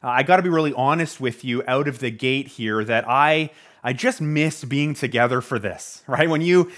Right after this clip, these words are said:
you get to see and experience everyone singing and, and, and celebrating and, and the joy in the empty tomb, I, I, I don't think that can be replaced by what we're experiencing,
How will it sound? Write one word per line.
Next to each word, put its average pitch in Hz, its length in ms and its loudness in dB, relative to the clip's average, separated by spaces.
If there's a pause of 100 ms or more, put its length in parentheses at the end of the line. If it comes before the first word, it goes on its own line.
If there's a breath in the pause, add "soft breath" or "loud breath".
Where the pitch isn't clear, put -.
(160 loud breath)
you 139 80 -8
get 175 160 2
to 151 80 -2
see 202 420 -6
and 165 80 -2
experience 160 880 -4
everyone 165 640 2
singing 165 840 -2
and, 117 200 -2 (280 loud breath)
and, 139 200 -2
and 135 140 -2
celebrating 143 1040 2
and, 131 100 -2
and 135 160 -2
the 127 80 -4
joy 135 720 2
in 127 120 -2
the 135 180 -4
empty 175 420 -2
tomb, 160 460 -2
I, 127 180 4
I, 139 260 4
I - 20 2
don't 190 180 -2
think 185 160 -2
that 151 320 2 (180 loud breath)
can 170 200 2
be 160 120 0
replaced 165 880 -2
by 143 200 4
what 160 140 -2
we're 156 160 2
experiencing, 151 920 -2